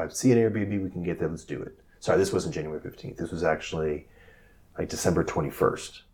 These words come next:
of last year. Not this most recent December, but the one before it. So we did it. We went up there.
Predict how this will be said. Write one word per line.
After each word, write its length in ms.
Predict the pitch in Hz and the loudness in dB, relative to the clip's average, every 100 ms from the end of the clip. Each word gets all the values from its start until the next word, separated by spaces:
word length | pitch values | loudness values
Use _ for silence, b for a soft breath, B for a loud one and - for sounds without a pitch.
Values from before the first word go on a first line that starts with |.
| _ - - | _ -14 -2
of 500 | 78 65 58 - - _ _ _ _ _ | 0 0 -2 -10 -20 _ _ _ _ _
last 320 | 92 78 - | 4 4 4
year. 80 | - | -4
Not 200 | 85 82 | -4 -2
this 160 | 82 - | -2 -2
most 180 | 85 90 | 0 0
recent 200 | 82 78 | -2 -4
December, 260 | - 78 | -6 -4
but 100 | - | -6
the 60 | - | -4
one 100 | 78 | -2
before 340 | 76 - - - | -4 -4 -6 -6
it. 80 | - b b b b b b b _ | -10 b b b b b b b _
So 160 | - | 2
we 80 | 107 | 4
did 160 | 113 151 | 8 8
it. 80 | - | 6
We 80 | |
went 160 | 90 98 | 0 2
up 120 | 107 | 2
there. 220 | - - | 0 -4